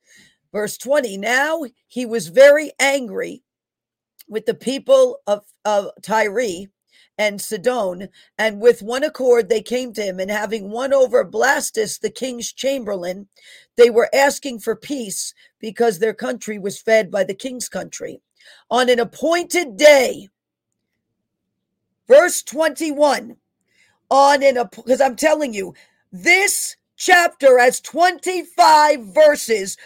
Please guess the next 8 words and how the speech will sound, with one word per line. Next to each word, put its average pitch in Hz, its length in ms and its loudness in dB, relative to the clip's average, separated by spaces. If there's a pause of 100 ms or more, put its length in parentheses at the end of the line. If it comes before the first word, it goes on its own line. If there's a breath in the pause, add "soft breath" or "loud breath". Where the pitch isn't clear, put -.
which 269 240 -6
is 254 140 -6
the 262 120 0
very 311 440 2
day 226 640 0 (480)
he's 269 240 -2
being 277 380 -4
sentenced. - 720 -4